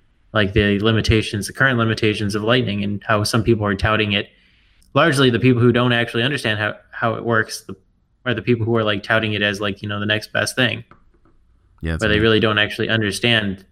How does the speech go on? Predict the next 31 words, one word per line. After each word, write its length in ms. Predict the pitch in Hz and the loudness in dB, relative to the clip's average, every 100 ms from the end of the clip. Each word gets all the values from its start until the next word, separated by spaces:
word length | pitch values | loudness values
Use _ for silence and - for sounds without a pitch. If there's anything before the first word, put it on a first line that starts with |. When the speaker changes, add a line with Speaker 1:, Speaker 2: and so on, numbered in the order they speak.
| - | -4
Speaker 1:
how 400 | 117 107 104 104 | 0 2 0 0
it's 380 | 110 98 - - | 0 -2 -4 -2
actually 360 | 107 - 101 | -2 -2 -2
not 180 | 104 101 | 0 0
gonna 140 | 101 95 | 0 0
work. 460 | 107 95 - _ _ _ | 2 0 -4 _ _ _
Speaker 2:
That's 220 | - - 80 | -18 -14 -12
me. 220 | 78 - _ - | -10 -12 _ -14
I 100 | 85 | -12
do 160 | 82 | -10
that. 200 | 82 87 113 | -8 -10 -14
I 480 | - _ _ - | -20 _ _ -20
do 100 | 95 92 | -14 -12
that 120 | 98 | -10
all 140 | 98 | -12
the 80 | - | -12
time. 220 | - - - _ _ _ _ _ _ _ _ _ _ _ _ _ _ _ _ _ _ _ _ _ - | -12 -12 -16 _ _ _ _ _ _ _ _ _ _ _ _ _ _ _ _ _ _ _ _ _ -6
I 80 | 117 | -4
kinda 260 | 101 80 | -2 -2
know 120 | 69 73 | -2 -4
how 180 | 67 | -8
it 60 | - | -10
works. 340 | 62 - - - _ _ _ _ _ _ _ _ _ _ | -12 -14 -18 -20 _ _ _ _ _ _ _ _ _ _
I 40 | - | -8
kinda 220 | 85 64 | -6 -6
don't. 200 | - - - _ _ _ _ _ _ _ _ _ _ _ _ _ _ _ _ _ _ _ - | -10 -16 -20 _ _ _ _ _ _ _ _ _ _ _ _ _ _ _ _ _ _ _ -6
Do 140 | 82 | -4
I 60 | 76 | -4
need 180 | 71 82 | -4 -4
to 60 | |
know? 240 | 85 90 | -2 -2